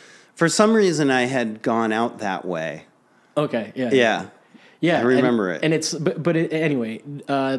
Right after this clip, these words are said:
Speaker 2: the point being that Rome is a very crazy city because it's, like, very ancient but also very modern.
Speaker 1: Yeah.
Speaker 2: And, uh, and as, like, a point of influence, that, that was a big deal to me growing up.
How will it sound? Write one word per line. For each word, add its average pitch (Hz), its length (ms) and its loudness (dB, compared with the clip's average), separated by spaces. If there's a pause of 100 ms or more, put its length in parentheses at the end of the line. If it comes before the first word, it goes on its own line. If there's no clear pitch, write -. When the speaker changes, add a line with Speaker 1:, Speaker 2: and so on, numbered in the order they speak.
(120)
Speaker 2:
the 147 100 -4
point 156 280 -2
being 151 140 -2
that 127 100 -2
Rome 135 260 0
is 123 140 -2
a - 20 -2
very 123 320 0
crazy 120 400 -4
city 120 240 -4
because 113 240 -6
it's, 117 180 -8
like, 117 120 -6
very 120 300 -4
ancient 123 360 -4
but 117 100 -6
also 113 220 -6
very 113 200 -4
modern. 123 400 -6 (220)
Speaker 1:
Yeah. 98 280 0 (180)
Speaker 2:
And, 117 460 0
uh, 113 360 -4
and 127 300 -2
as, 127 260 -4
like, 123 280 -2
a 120 80 -2
point 127 320 -2
of 113 100 -4
influence, 110 520 -4
that, 110 400 -8
that 117 140 -8
was 107 360 -8
a 120 60 -8
big 104 200 -8
deal 107 180 -8
to 104 60 -6
me 104 340 -12
growing 101 300 -8
up. - 160 -16